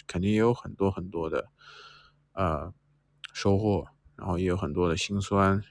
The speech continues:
也有很多的劳累，也有很多的快乐等等。嗯，二零二二年它又是一个，啊，崭新的一年，那么，啊，也希望大家能够在，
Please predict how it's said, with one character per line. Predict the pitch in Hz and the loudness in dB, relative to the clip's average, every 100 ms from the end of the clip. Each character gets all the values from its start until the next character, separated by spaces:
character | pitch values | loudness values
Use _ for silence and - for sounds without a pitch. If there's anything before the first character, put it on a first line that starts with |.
| - | -10
也 | 104 | -8
有 | 90 | -6
很 | - 76 | -6 -2
多 | |
的 | 90 | 0
劳 | 80 67 | 2 2
累， | 87 98 80 | 4 4 4
也 | 78 | 2
有 | 92 | -2
很 | 73 | -4
多 | 85 | -4
的 | 80 | -6
快 | - - 87 | -4 2 4
乐 | 76 71 - - | 4 0 -4 -10
等 | 76 | -8
等。 | 76 71 - _ _ _ _ _ _ _ | -6 -8 -12 _ _ _ _ _ _ _
嗯， | 98 92 92 95 _ - | -8 -8 -8 -14 _ -4
二 | 98 | 2
零 | 101 | 4
二 | 104 107 | 6 4
二 | |
年 | 95 82 73 82 | 4 2 0 -4
它 | - 92 | -6 -2
又 | 87 | 0
是 | 92 90 | 0 -2
一 | 82 | -2
个， | 101 73 60 - - _ | -2 -2 -4 -10 -14 _
啊， | - 52 | -10 -8
崭 | - 76 | -4 -4
新 | 90 101 | 0 2
的 | |
一 | 101 | 2
年， | 104 87 90 107 - | 2 0 -2 -4 -6
那 | 98 | -4
么， | 92 92 107 - _ - - - _ | -2 -4 -8 -18 _ -20 -20 -20 _
啊， | - | -8
也 | 87 | -4
希 | 90 - | -2 0
望 | 101 | 2
大 | 98 98 | 4 4
家 | 104 98 | 4 4
能 | 92 92 | 4 2
够 | 95 | 0
在， | 95 92 85 | 2 2 2